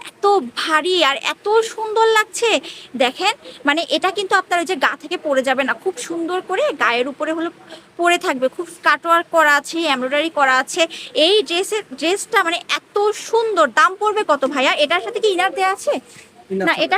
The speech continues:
Speaker 1: হলো শুধু সালোয়ার। এটা হলো সার্টিন কাপড়ের মধ্যে আপনারা সালোয়ারটা পেয়ে যাবেন। দাম পড়বে কত?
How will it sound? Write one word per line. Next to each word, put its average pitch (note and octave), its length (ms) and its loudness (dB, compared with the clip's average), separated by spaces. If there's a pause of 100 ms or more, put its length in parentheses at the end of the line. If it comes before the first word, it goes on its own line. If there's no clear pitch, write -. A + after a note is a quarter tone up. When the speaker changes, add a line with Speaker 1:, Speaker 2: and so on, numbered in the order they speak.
Speaker 1:
হলো G4+ 140 2 (120)
শুধু G#4+ 180 0 (160)
সালোয়ার। C#4+ 320 2 (400)
এটা D#4 220 2
হলো F4 180 2 (120)
সার্টিন D#4+ 460 0
কাপড়ের F4+ 480 0 (140)
মধ্যে C#4+ 280 -2 (120)
আপনারা D#4+ 300 0 (140)
সালোয়ারটা C#4 480 2 (100)
পেয়ে E4 280 0
যাবেন। B3 200 -4 (400)
দাম F4+ 140 0 (100)
পড়বে G#4 240 -4 (100)
কত? C4 160 0